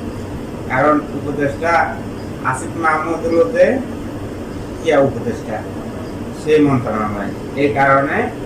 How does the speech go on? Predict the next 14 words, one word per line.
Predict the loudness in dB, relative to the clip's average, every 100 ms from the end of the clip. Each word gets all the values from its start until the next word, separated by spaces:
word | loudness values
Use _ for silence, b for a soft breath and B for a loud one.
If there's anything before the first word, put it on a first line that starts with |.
| -10 -10 -6 -2
কিভাবে | 0 2 4 2 0
ঠেকিয়ে | -4 0 2
রাখা | 4 2 0
যায় | 2 0 -2 -4 -6 2
বিএনপির | 4 4 4 2 0 -2 -2
এই | 2 2 4 4
মেয়র, | 4 4 0 -6 -4 0
মেয়রকে, | 2 0 -4 -6 -8 -10 -10 -10 -10 -8 -8 0
যে, | 6 6 8 4 2
যে | 0 0 0
শপথ | -2 0 0 2
না | 4
নিতে | 4 4 2
পারে, | 0 -2